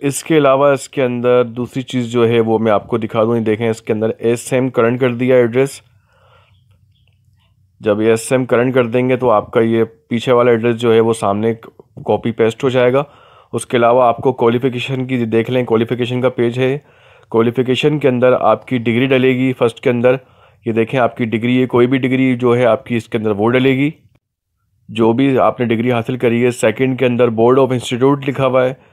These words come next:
जो भी आपका बोर्ड है आपको सिलेक्ट कर लेना है और वो डाल देना है इसके अंदर।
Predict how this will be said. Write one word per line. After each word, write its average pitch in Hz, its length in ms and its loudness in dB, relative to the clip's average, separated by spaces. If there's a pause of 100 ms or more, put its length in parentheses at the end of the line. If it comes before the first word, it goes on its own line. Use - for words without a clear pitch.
(400)
जो 110 160 2
भी 127 120 0
आपका 120 300 0
बोर्ड 120 240 0
है 123 60 4
आपको 120 260 0
सिलेक्ट 117 300 -2
कर 123 120 0
लेना 123 300 0
है 123 200 -4 (380)
और 104 80 -2
वो 104 160 2
डाल 127 260 2
देना 127 200 -2
है 123 140 -6
इसके 120 220 -10
अंदर। 120 300 -4